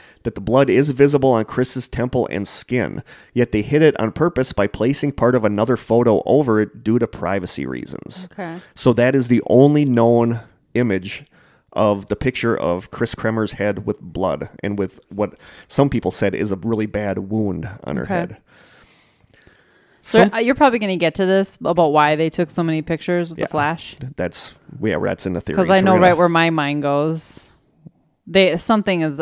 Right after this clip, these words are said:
Speaker 2: out there and they can't see because they don't have flashlights,
Speaker 1: Yeah.
Speaker 2: and so they're using the
Speaker 1: Yep.
Speaker 2: camera
Speaker 1: Yep. That's one of
Speaker 2: to
Speaker 1: the
Speaker 2: see
Speaker 1: theories.
Speaker 2: what's
Speaker 1: That's
Speaker 2: around
Speaker 1: one of the
Speaker 2: them.
Speaker 1: theories about that. But then the people said, "Why did they do that the other nights? Why is it just that one night?"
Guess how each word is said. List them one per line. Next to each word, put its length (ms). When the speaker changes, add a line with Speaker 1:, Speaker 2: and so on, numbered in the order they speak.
Speaker 2:
out 220
there 340
and 280
they 100
can't 280
see 160
because 240
they 100
don't 100
have 140
flashlights, 540
Speaker 1:
Yeah. 120
Speaker 2:
and 120
so 100
they're 140
using 320
the 40
Speaker 1:
Yep. 60
Speaker 2:
camera 480
Speaker 1:
Yep. 220
That's 180
one 100
of 40
Speaker 2:
to 80
Speaker 1:
the 60
Speaker 2:
see 100
Speaker 1:
theories. 120
Speaker 2:
what's 140
Speaker 1:
That's 160
Speaker 2:
around 140
Speaker 1:
one 40
of 60
the 80
Speaker 2:
them. 80
Speaker 1:
theories 340
about 260
that. 220
But 280
then 160
the 60
people 220
said, 180
"Why 120
did 100
they 80
do 140
that 160
the 100
other 200
nights? 240
Why 180
is 140
it 80
just 280
that 160
one 260
night?" 320